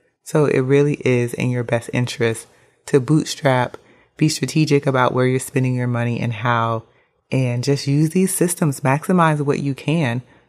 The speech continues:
until you either outgrow it or you need something better. Maybe your requirements or your needs change.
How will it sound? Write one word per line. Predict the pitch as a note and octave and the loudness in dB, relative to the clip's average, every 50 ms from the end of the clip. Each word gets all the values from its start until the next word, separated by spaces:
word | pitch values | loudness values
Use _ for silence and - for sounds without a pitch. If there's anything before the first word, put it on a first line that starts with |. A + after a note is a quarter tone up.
| _ - | _ -4
until | C#3+ D3 - - - D3 C3+ | -2 -2 0 2 2 2 2
you | C#3 C3 C3+ - - | 2 0 -4 -4 -2
either | - D#3 D3+ C#3 A#2+ | 0 2 2 2 2
outgrow | A#2+ B2 - - - - E3 F3 F3 | 0 0 -2 -2 0 2 2 2 2
it | F3 E3+ E3 E3 - _ _ _ _ _ _ | 2 0 0 -2 -6 _ _ _ _ _ _
or | - C3+ C3 | 0 2 2
you | C3 B2+ B2+ | 2 0 0
need | B2+ B2+ B2 A#2 | 0 0 0 -2
something | - - A#2 A2 - A#2+ A2+ | -2 -4 -4 -2 -2 -2 0
better. | A#2+ A2 A2+ A2 - - - _ _ _ _ _ _ _ - | 0 0 0 -2 -6 -12 -16 _ _ _ _ _ _ _ -2
Maybe | C3+ C3+ C3+ C#3+ C3+ | 0 0 2 2 2
your | C3+ C3+ | 2 4
requirements | B2+ C3 B2+ - - B2 A#2+ A#2+ A#2 A#2 A#2+ A#2 - - | 2 2 0 0 0 0 0 0 0 -2 -4 -4 -4 -4
or | - B2 | -4 -2
your | A#2+ A#2+ A#2+ | -2 -2 -2
needs | A#2 A#2 A#2 A#2 A2 G#2+ - | -2 -2 -2 -2 -2 -4 -6
change. | - - - A2+ A2+ - - - | -8 -8 -6 -6 -6 -6 -10 -12